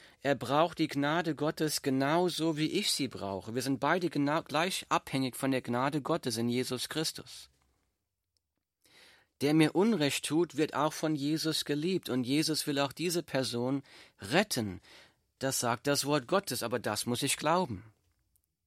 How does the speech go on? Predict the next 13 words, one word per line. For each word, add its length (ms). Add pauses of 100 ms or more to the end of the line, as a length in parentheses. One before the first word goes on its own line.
(520)
Zu 180
glauben, 460 (340)
Jesus 720 (360)
ruft 280
mich 200
nicht 280
nur 200
auf 380
zu 120
diesem 280
vollkommen 640
anderen 380
Leben, 400